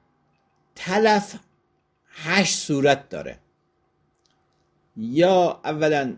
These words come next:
تلف فی ید الغابنه یا فی ید المغبونه، اونی که در دست غابنه یا اونی که در دست مغبونه. مثلاً به فرض گرون فروخته فرش رو، فرش تلف شده سوخته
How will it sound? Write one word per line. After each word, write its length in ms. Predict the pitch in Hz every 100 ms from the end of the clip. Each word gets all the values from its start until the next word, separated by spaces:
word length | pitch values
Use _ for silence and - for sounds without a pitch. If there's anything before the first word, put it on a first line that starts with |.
| -
تلف 380 | 123 123 131 -
فی 120 | 117
ید 360 | 107 113 107 110
الغابنه 1000 | 107 85 110 107 87 135 156 147 143 - -
یا 200 | 113 131
فی 160 | - 110
ید 320 | 104 117 131
المغبونه، 800 | 135 113 92 80 82 101 85 - _ _ _ _
اونی 220 | 135 135
که 160 | 123 113
در 160 | 104 98
دست 380 | 85 131 -
غابنه 680 | 139 127 139 139 135 135 131
یا 160 | 113 120
اونی 200 | 117 110
که 100 | 113
در 160 | 104 92
دست 340 | 92 110 -
مغبونه. 680 | 127 98 82 78 95 82 - _ _ _ _ _ _ _ _ _ _ _ _ _ _ -
مثلاً 640 | - 123 135 143 165 143 - _ _ _ _ _ -
به 120 | 131
فرض 440 | 123 143 151 110 - -
گرون 440 | 127 135 131 165 165
فروخته 600 | - 165 160 - - 151
فرش 440 | 156 151 139 -
رو، 360 | 139 135 123 - _ _ _ _ _
فرش 760 | - - - 156 170 156 -
تلف 500 | 117 101 107 107 104
شده 320 | - 107 98
سوخته 580 | 98 - 98 - - -